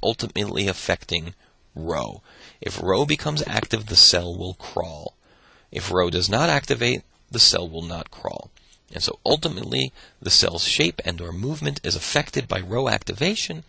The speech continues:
but rho activation is the net result of a culmination of many, many different signals from outside and inside the cell.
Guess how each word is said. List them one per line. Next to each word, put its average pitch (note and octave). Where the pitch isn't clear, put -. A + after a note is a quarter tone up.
but -
rho B2
activation G#2
is G2+
the G2+
net G2+
result G2
of F#2+
a F#2+
culmination F#2
of F#2
many, C3
many G2
different F2+
signals -
from -
outside F2+
and -
inside -
the -
cell. -